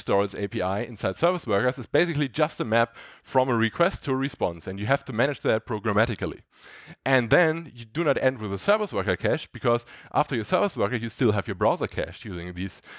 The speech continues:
uh, cache control headers and E tags and last modified dates. And they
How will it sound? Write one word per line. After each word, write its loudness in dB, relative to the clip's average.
uh, 0
cache 2
control -2
headers 2
and -8
E -8
tags -4
and -4
last -2
modified -6
dates. -16
And -4
they 6